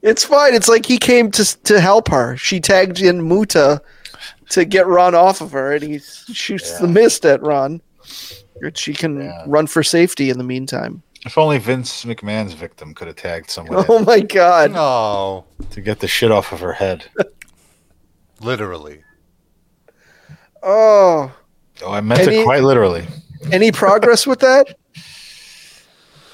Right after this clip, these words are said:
Speaker 2: Uh,
Speaker 3: No,
Speaker 1: that
Speaker 3: there's
Speaker 1: story?
Speaker 3: just been, uh, a lot of stories from the past, uh,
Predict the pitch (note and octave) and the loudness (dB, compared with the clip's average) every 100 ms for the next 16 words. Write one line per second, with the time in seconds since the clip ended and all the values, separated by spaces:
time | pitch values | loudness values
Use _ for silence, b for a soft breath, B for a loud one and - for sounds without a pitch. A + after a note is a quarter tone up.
0 | B B - A3+ G#3+ A3+ A#3+ B3+ B3 A3 | B B -2 2 4 4 4 6 6 6
1 | G#3 G3+ G#3 - - G#3+ G3+ G3 F#3 E3+ | 4 4 0 -4 2 2 2 2 2 4
2 | D#3+ D3 G#2 - _ _ D#3 D#3+ D#3+ D#3+ | 2 0 -6 -20 _ _ -6 0 0 0
3 | - D#3+ D3+ C3+ B2+ B2 - C#3 C#3 D3 | -2 0 2 0 -4 -6 -2 0 0 -2
4 | - - - A#2+ D3 D3 C#3+ C#3+ C#3 C#3 | -4 -12 -16 -10 -6 -4 -4 -4 -4 -4
5 | C#3 C#3 | -6 -8